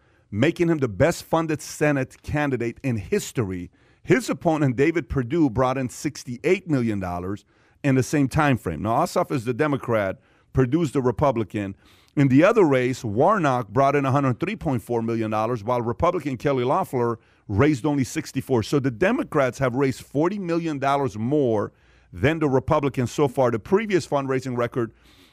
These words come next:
for a U S Senate candidate was held by Democrat Jamie Harrison, who raised fifty-seven million dollars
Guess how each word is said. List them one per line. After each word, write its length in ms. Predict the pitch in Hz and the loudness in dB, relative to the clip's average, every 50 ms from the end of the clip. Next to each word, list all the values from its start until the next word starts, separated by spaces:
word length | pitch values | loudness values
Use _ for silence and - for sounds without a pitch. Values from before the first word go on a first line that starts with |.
| _ _ | _ _
for 280 | _ - - 143 147 - - | _ 0 2 4 4 4 4
a 80 | 147 147 | 2 2
U 220 | 131 127 139 147 | 4 4 4 2
S 100 | 147 143 | 2 2
Senate 300 | - 180 160 139 135 - | 0 -2 -2 -2 -2 -2
candidate 480 | - 147 131 123 123 113 120 117 117 110 | -2 -2 -2 -2 -2 -2 -2 -2 -2 -2
was 220 | 104 107 98 - | -4 -4 -4 -2
held 180 | 123 123 123 113 | 0 0 0 0
by 120 | 110 101 | -2 -2
Democrat 400 | 92 139 147 165 - 139 131 113 | -2 -4 -4 -4 -4 -4 -4 -2
Jamie 220 | 101 127 123 117 110 | -2 -2 -2 -2 0
Harrison, 360 | 117 113 110 104 - 113 101 | 0 -2 -2 -4 -6 -6 -4
who 100 | 101 107 | -2 0
raised 220 | 123 143 139 - - | 0 0 -2 -2 -6
fifty-seven 440 | 170 - 151 131 - 127 117 113 | -8 -8 -8 -6 -6 -6 -6 -6
million 220 | 110 110 110 113 107 | -6 -4 -4 -4 -4
dollars 320 | 104 104 104 107 101 101 | -4 -6 -6 -6 -8 -10